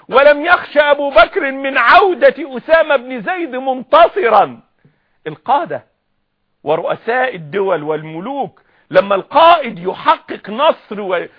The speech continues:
ويصل إلى قلوب جنوده، بيخافوا. السلاطين والملوك والرؤساء والعظماء يخافوا من القائد اللي بالشكل ده.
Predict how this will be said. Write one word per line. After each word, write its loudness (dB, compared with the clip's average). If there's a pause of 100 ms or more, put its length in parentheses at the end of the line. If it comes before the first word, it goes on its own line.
(200)
ويصل 4
إلى -2
قلوب 0
جنوده، -2 (360)
بيخافوا. -4 (720)
السلاطين 0
والملوك -4
والرؤساء 0
والعظماء -2
يخافوا -2
من -10
القائد -4
اللي -12
بالشكل -14
ده. -14